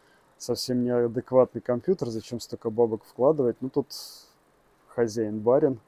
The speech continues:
скажем так, у человека деньги есть, он решил потратить их таким образом.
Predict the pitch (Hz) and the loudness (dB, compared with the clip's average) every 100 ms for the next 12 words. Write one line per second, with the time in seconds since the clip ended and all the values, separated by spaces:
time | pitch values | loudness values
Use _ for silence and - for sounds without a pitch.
0 | _ _ - - - - 113 110 104 107 | _ _ -20 -20 -20 -12 -10 -10 -10 -12
1 | - - 123 117 113 117 107 117 110 117 | -12 -10 -2 0 0 -6 -6 -4 -4 -2
2 | 160 - 131 123 120 - 151 165 - - | -2 0 -2 0 -2 2 4 4 0 -16
3 | - _ 123 117 120 135 - 131 - 117 | -20 _ -2 2 2 2 -2 -6 -6 -6
4 | 107 120 113 110 113 110 110 | -6 -6 -4 -4 -4 -4 -6